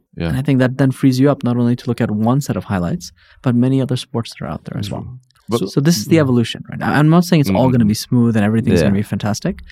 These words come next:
Speaker 1: Yeah.
Speaker 2: but I think this is the evolution we need to be open to,
Speaker 1: Yeah.
Speaker 2: to be able to adapt going forward.
Speaker 1: So,
Speaker 3: Mm.
Speaker 1: so I mean, yeah,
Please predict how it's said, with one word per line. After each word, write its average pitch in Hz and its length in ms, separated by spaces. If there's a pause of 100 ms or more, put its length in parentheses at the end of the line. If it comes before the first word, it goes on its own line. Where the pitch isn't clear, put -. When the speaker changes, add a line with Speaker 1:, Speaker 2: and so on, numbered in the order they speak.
Speaker 1:
Yeah. 82 240
Speaker 2:
but 156 100
I 165 100
think 147 120
this 151 180
is 170 100
the 135 120
evolution 123 560
we 110 60
need 117 100
to 123 60
be 117 140 (160)
open 135 320
to, 208 280
Speaker 1:
Yeah. 85 220 (100)
Speaker 2:
to - 80
be 127 140
able 120 180
to - 120
adapt 95 380
going - 220
forward. - 360 (120)
Speaker 1:
So, 123 140
Speaker 3:
Mm. 80 240 (120)
Speaker 1:
so 117 100
I 120 40
mean, 123 220
yeah, 90 200